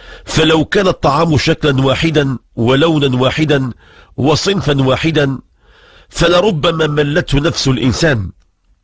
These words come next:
فهل نظرنا وتفكرنا في هذه الأصناف والألوان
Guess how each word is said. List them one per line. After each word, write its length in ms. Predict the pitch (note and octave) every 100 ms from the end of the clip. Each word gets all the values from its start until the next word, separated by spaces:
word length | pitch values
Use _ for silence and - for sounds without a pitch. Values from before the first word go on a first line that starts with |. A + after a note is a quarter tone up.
| _ _ _ _ _
فهل 340 | - E3+ D#3+
نظرنا 480 | D3+ C3+ E3+ E3 D3
وتفكرنا 760 | C3 C3+ C#3 C#3 - D#3+ D3+ C3+
في 280 | - B2+ C#3
هذه 160 | B2+
الأصناف 500 | B2 - - D3 D3+ C3+
والألوان 840 | B2+ A#2+ B2 A#2+ C#3+ D3+ C#3